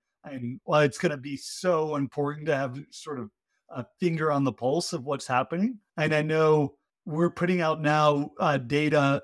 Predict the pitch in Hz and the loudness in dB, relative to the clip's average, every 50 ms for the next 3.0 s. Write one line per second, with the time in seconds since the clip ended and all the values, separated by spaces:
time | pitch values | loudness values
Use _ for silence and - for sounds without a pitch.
0 | _ - 151 151 143 135 151 151 139 123 123 139 160 208 208 - - - - - | _ -2 0 0 2 2 0 0 0 0 0 0 0 -2 -4 -8 -20 -20 -18 -8
1 | - 165 143 147 147 147 160 - - - 156 143 135 147 151 135 - - 135 131 | -2 -2 0 0 0 -2 -4 -4 -4 0 2 2 2 2 0 -2 -2 -2 0 0
2 | 139 139 - 180 180 170 - - 156 143 135 131 - - 170 151 139 143 139 | 0 0 2 0 0 0 -2 -2 0 0 0 0 -2 -2 -2 -2 -2 -4 -4